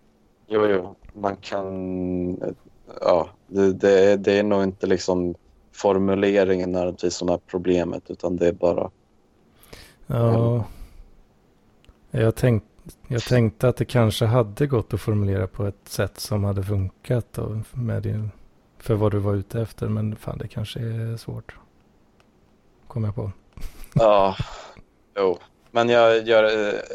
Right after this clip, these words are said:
Speaker 1: closing statement här. Jag är inte aktivt självmordsbenägen, och om du är där borta, eh, någonstans vill ha en stabil relation som kanske inte är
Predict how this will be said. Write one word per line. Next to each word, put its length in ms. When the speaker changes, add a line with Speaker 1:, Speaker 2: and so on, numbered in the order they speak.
Speaker 1:
closing 580
statement 800
här. 320
Jag 380
är 140
inte 540
aktivt 420
självmordsbenägen, 960
och 520
om 460
du 380
är 100
där 200
borta, 640
eh, 60
någonstans 920
vill 260
ha 200
en 200
stabil 880
relation 560
som 180
kanske 360
inte 240
är 280